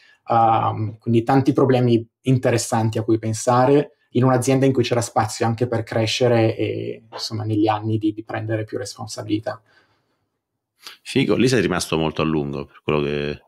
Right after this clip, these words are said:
Speaker 2: so, no?
Speaker 1: Sì, è quella in cui sono rimasto di più, sono stato quatt-,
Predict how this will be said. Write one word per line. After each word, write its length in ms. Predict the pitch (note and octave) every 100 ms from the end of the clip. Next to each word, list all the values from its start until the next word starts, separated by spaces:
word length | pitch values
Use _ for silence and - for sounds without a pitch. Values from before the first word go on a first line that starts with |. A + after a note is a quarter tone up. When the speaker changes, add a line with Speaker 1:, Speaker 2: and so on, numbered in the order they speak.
| -
Speaker 2:
so, 260 | - - - - -
no? 340 | F#2 F#3 _ _ _ -
Speaker 1:
Sì, 280 | - D#3
è 120 | C3+ D#3
quella 260 | F#3+ F#3+
in 80 | F#3
cui 120 | G#3
sono 200 | G3 F#3+
rimasto 360 | F#3 F3 - F3
di 100 | F3+
più, 160 | G3
sono 180 | F3 C#3
stato 400 | B2+ D#3 - D3+
quatt-, 440 | - F3+ - -